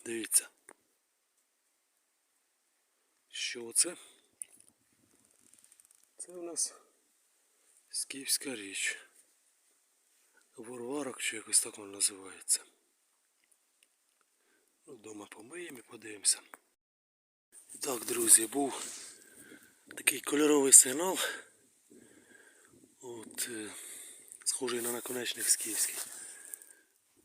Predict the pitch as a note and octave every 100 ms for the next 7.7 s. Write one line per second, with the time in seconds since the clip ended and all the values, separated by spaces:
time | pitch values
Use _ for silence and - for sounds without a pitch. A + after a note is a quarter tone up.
0 | - G3+ E3+ D#3 C3+ A#2+ - - - -
1 | - - - - - - - - C3+ B2
2 | A#2 A2+ A2 - A2+ A#2+ A#2 D#3 C#3 -
3 | C#3 B2 B2+ B2 B2+ - - - - -
4 | - - - - - - - - - B2
5 | A2+ A2 G#2+ A2 G2+ - - _ _ _
6 | _ _ _ _ - - - - _ _
7 | - A#2 A2 A2 A#2+ A2+